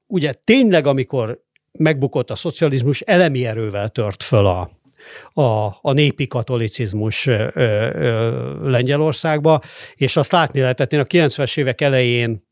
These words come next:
kilencvenháromban mentem át Lengyelországon egyszer, és tényleg azt láttad, hogy minden faluban épültek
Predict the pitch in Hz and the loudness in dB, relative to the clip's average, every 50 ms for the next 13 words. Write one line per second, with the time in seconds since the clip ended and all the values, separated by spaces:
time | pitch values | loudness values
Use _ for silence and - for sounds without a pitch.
0 | _ _ - 139 131 135 123 - - 135 120 104 104 131 131 127 127 127 117 117 | _ _ -2 0 0 0 -2 -4 -8 -8 -8 -6 -6 -4 -4 -4 -2 -4 -4 -6
1 | 110 110 120 120 120 120 117 127 - - - 123 120 120 110 - 131 120 110 104 | -4 -4 -4 -4 -4 -6 -10 -14 -10 -4 0 0 0 0 0 -4 -6 -6 -6 -6
2 | 101 - 131 127 127 120 131 127 127 135 131 - - - 139 135 131 139 135 135 | -6 -4 -2 -2 -2 -2 -2 -2 -2 -4 -6 -6 -4 -2 -2 -2 -2 -4 -6 -6
3 | 127 - - - 151 143 143 143 - - - - - - - - - - - - | -8 -8 -4 0 2 2 2 2 -2 -8 -16 -20 -20 -20 -20 -12 -6 -4 -4 -4
4 | - 131 _ - 180 208 202 160 131 104 120 107 - - 120 110 104 - - - | -4 -4 _ 2 2 4 4 2 2 2 0 -4 -4 -6 -8 -8 -8 -10 -8 -4
5 | - 131 117 113 139 147 156 170 165 147 135 120 113 113 110 101 95 - - 135 | -2 -2 -2 0 -2 0 2 2 2 2 2 0 -2 -2 -4 -6 -6 -6 -2 -2
6 | 120 113 113 107 107 113 139 160 143 123 113 - - 131 123 - 127 104 | -2 -2 -4 -6 -6 -6 -2 0 0 0 0 0 0 0 0 0 -2 -6